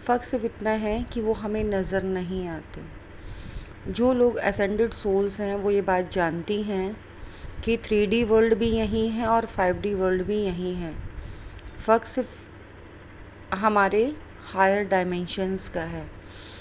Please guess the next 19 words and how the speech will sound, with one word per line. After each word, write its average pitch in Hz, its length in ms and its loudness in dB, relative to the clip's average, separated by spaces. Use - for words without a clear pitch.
Means 247 360 4
spirit, - 540 4
spirit 180 380 0
guides, 185 460 2
angels 180 640 0
हमें 185 300 2
देख 170 200 2
सकते - 440 -2
हैं, 202 320 -2
archangels 196 840 2
हमें 180 360 -4
देख 160 180 0
सकते - 360 -4
हैं, 190 340 -6
divine 180 520 4
हमें 190 340 -2
देख 160 200 0
सकते - 380 -4
हैं, 190 240 -2